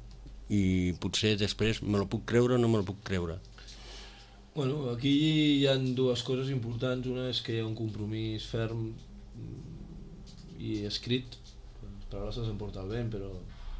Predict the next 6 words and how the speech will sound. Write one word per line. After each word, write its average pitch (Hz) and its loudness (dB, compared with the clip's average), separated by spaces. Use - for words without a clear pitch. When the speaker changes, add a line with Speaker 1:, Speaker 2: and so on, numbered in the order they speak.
Speaker 2:
els 98 -6
papers, 101 2
doncs, 117 -4
bueno, 104 -2
estan 101 -4
allà. 101 -2